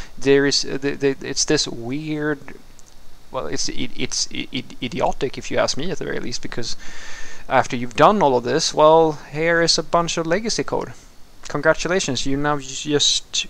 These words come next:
caused more damage than if you just made sure that you did a good job on the first try.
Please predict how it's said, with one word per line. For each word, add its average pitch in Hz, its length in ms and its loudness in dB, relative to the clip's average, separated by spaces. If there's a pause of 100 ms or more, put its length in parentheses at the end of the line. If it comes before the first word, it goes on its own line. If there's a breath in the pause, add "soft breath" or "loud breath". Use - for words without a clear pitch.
(120)
caused - 440 2
more 147 380 2
damage 147 600 4
than 123 140 -2
if 123 140 -6
you 135 80 -2
just 135 380 -2
made 131 320 -4
sure 139 320 2
that 131 180 -4
you 120 60 -6
did 120 200 -6
a 117 40 -6
good 113 240 -6
job - 320 -4
on - 100 -8
the - 60 -8
first 139 340 -8
try. 143 300 -2